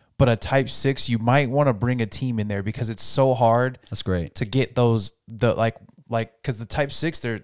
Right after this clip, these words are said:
Speaker 1: they're, what I, what I, what I think I remember is their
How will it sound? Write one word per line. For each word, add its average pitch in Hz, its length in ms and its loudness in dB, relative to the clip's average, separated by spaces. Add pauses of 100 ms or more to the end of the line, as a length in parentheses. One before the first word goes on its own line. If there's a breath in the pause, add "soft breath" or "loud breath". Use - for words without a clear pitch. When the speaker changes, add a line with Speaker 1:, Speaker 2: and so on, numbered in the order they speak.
Speaker 1:
they're, 120 240 -2
what 113 160 -2
I, 120 200 2 (200)
what 120 180 -2
I, 107 160 -2
what 113 160 -4
I 104 60 -4
think 151 240 -6
I 120 40 2
remember 107 380 -2
is 92 120 -8
their 120 380 0